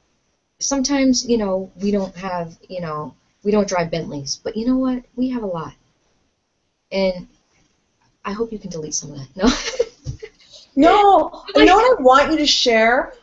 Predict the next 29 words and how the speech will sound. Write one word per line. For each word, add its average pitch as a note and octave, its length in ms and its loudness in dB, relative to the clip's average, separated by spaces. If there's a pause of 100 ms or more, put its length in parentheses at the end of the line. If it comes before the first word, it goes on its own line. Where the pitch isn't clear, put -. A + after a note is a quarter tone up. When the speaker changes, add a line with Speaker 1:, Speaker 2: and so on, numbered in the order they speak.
Speaker 2:
I A#3+ 140 0
want F4 300 -4
you F4+ 120 -8
to E4 80 -4
share B3+ 240 -2
a A3 40 -4
little A#3 160 0
bit C4+ 80 2
about C4 160 -6
the A#3+ 40 -2
experience A3+ 760 -6
of G3+ 80 -6
the G3+ 80 0
audition. F#3+ 580 -4
When F#3+ 140 -4
you G#3+ 100 -2
were G#3+ 80 -2
sharing A3 360 0
with A3 120 -2
me G#3+ 200 -2
about G3 300 0
the - 140 -10
old G3+ 300 2
man, F#3+ 520 -4
I G#3+ 60 0
mean, G#3 180 2
not - 120 0
old F3+ 140 2
man, E3 100 -6